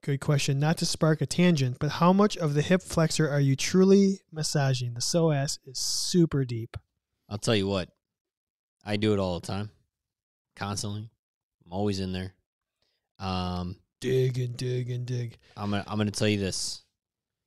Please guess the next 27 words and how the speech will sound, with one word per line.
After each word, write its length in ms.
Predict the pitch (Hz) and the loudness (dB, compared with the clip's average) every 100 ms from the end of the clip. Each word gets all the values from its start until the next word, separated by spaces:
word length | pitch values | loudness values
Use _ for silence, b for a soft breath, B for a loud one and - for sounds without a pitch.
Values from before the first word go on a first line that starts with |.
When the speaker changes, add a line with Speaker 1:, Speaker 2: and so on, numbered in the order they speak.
| _ | _
Speaker 2:
Yes, 720 | 95 98 101 156 - - - - _ _ 104 | -6 -2 -2 -2 -4 -6 -10 -14 _ _ -4
on 160 | 107 | -2
a 60 | 95 | -2
lot 260 | 95 104 | 0 -2
of 100 | 107 | -2
people. 480 | - 110 123 127 131 _ _ _ _ - | -4 -4 -2 -4 -4 _ _ _ _ -6
Anybody 400 | 143 208 214 185 | -2 0 2 2
that 180 | 131 104 | 2 0
tells 280 | 107 104 107 | -2 -2 -2
me, 200 | 123 123 | -2 -2
like, 260 | 95 92 - - | -4 -8 -10 -6
I 140 | 104 | -2
am 160 | 107 92 | -2 -2
not 240 | 92 95 87 | -4 -8 -8
actually, 680 | 87 - - 95 95 90 _ _ _ | -8 -8 -8 -6 -6 -8 _ _ _
like, 180 | 92 87 _ - | -14 -14 _ -12
getting 280 | 92 95 90 | -8 -8 -8
to 160 | 95 | -10
the 100 | 90 | -10
psoas, 600 | - 90 90 98 101 - _ _ - | -8 -8 -6 -6 -8 -12 _ _ -10
I 140 | 95 | -6
will 200 | 98 90 | -6 -6
show 400 | - - 98 98 | -8 -8 -4 -6
people 560 | 95 - 87 85 85 - _ _ _ _ _ | -6 -12 -12 -10 -12 -16 _ _ _ _ _
that 120 | 87 85 | -12 -10
I 100 | 82 | -10
am. 240 | 71 | -12